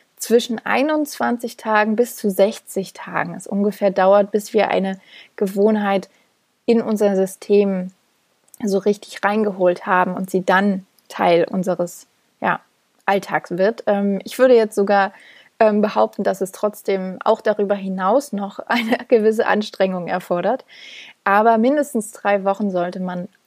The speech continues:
doch durchhalten. Ähm, und was ich auch ganz wichtig finde bei diesem kleinen Anfangen, ist wirklich zu schauen, okay, schau erst mal, wie du vielleicht eine neue Gewohnheit hinzufügen kannst,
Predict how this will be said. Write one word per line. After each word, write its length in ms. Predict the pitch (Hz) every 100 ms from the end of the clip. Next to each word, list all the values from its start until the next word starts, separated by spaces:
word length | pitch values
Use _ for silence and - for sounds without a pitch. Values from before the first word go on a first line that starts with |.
| _
doch 220 | - 208 -
durchhalten. 800 | - 233 254 - 180 185 226 277 330 _ - - _ -
Ähm, 540 | 208 214 214 220 226 233 _ _ _ _ _ _ _ _ _ -
und 300 | 233 285 -
was 160 | 240
ich 200 | 220 -
auch 180 | 226 -
ganz 200 | 233 233
wichtig 360 | 240 233 226 -
finde 280 | 233 220
bei 200 | 208 208
diesem 300 | 202 202 196 196 _ _
kleinen 400 | - 226 240 254
Anfangen, 580 | 214 220 214 220 214 214
ist 180 | - -
wirklich 440 | 233 254 254 -
zu 140 | -
schauen, 380 | 220 - 202 208
okay, 440 | 196 - 233 240 254 _ _ _ _ _ _ _ _ _ -
schau 280 | - 214
erst 300 | 214 220 208
mal, 200 | 220 214
wie 60 | 208
du 120 | 208
vielleicht 360 | 202 202 196 -
eine 180 | 208 202
neue 220 | 202 196
Gewohnheit 560 | 196 196 196 202 190
hinzufügen 800 | - 190 - 330 403 - 208 196
kannst, 420 | 190 208 240 -